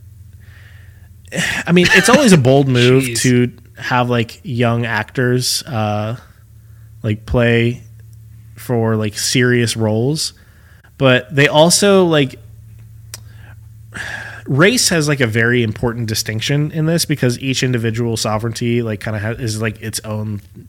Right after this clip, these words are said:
Speaker 1: race. Like how I talked about earlier, how the, the water tribes are based off of, like, Inuit, uh,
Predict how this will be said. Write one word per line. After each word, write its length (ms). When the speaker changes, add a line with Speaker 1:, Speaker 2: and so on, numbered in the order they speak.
Speaker 1:
race. 580
Like 120
how 120
I 40
talked 240
about 180
earlier, 340
how 240
the, 240
the 100
water 300
tribes 320
are 60
based 280
off 140
of, 80
like, 200
Inuit, 600
uh, 480